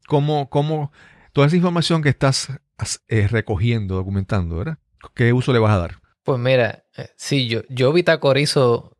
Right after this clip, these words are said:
Speaker 1: <laughs>
Speaker 2: cada uno de los lotes que yo hago. Y la información que yo pongo ahí es tanto como ingredientes, eh, temperatura, y entonces tengo anotaciones de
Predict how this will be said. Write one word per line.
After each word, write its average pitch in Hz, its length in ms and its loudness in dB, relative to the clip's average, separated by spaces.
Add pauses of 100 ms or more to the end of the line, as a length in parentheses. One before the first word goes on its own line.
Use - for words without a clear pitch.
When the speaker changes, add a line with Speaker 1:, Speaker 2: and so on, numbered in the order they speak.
Speaker 1:
<laughs> 131 300 0
Speaker 2:
cada 123 320 2
uno 123 340 0
de 113 140 2
los 104 180 -2
lotes 107 360 0
que 110 160 0
yo 104 180 0
hago. - 340 -6 (520)
Y 104 680 -2 (840)
la 107 200 -4
información 113 500 0
que 143 120 2
yo 135 120 2
pongo 135 260 2
ahí 123 220 4
es 110 140 -4
tanto 113 380 -4
como 104 300 -4
ingredientes, 131 1080 0 (800)
eh, 98 520 -2
temperatura, 123 1120 0
y 120 80 -2
entonces 110 320 -4
tengo 123 220 0
anotaciones 113 640 -2
de 104 100 -4